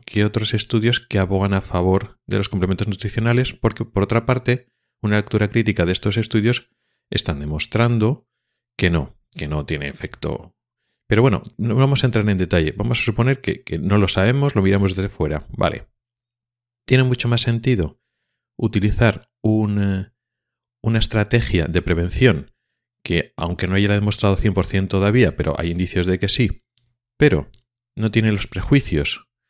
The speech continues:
los problemas o los riesgos que, mm, un suplemento nutricional, que n-, aunque no tenga la categoría de medicamento, tendría que ser en muchos aspectos como medicamento con sus efectos secundarios,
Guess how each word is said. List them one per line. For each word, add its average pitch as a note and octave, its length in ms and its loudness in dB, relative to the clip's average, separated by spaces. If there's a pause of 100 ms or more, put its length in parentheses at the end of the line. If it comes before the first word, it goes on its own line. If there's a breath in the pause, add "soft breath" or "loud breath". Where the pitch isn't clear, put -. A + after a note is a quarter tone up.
(180)
los E2+ 360 -4
problemas F2+ 580 0
o - 20 0
los F#2 140 2
riesgos G#2+ 420 2 (440 loud breath)
que, - 420 2
mm, C#2+ 300 -6
un F#2 180 -2
suplemento F2 420 -4
nutricional, D3+ 680 0 (480)
que F#2+ 100 0
n-, F2+ 220 0
aunque F#2 300 -2
no A2+ 480 0
tenga G#2+ 180 0
la G#2 100 2
categoría G2+ 460 2
de G2 140 0
medicamento, G2+ 760 0 (800)
tendría G#2 300 2
que G#2 100 -2
ser - 460 0
en F#2 160 0
muchos F#2 260 -2
aspectos A#2 400 -2
como E2+ 160 -2
medicamento F#2+ 480 0
con G2+ 120 -4
sus - 100 -6
efectos - 320 -4
secundarios, B2+ 720 0